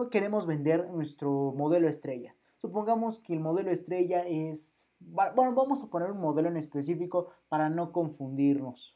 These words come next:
así de sencillo. Supongamos que vendemos el modelo, eh, Aventador,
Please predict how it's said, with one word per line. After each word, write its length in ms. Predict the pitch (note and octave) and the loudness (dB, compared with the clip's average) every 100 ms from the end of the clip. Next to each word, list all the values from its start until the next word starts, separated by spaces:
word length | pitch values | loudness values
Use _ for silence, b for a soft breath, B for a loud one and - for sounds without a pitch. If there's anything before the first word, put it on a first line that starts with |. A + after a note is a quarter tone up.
| - | -12
así 240 | C3+ C#3+ | -8 -4
de 60 | C#3 | -4
sencillo. 340 | C3 B2 - - b b b b | -4 -8 -10 -14 b b b b
Supongamos 520 | - F3+ A3 B3 A#3 | -6 -2 2 2 2
que 160 | - E3 | 2 0
vendemos 680 | D#3 D3+ D#3 F3 F#3 F#3 - | 0 0 0 0 -4 -8 -6
el 140 | E3 | -4
modelo, 640 | D3 C#3+ D#3+ F3 F3+ E3 E3 | 0 0 2 2 2 2 -2
eh, 360 | C#3+ C#3 C3+ B2+ | -6 -6 -6 -6
Aventador, 680 | - C#3+ F#3 D#3 C3 A#2 | -4 -2 -2 -2 -4 -8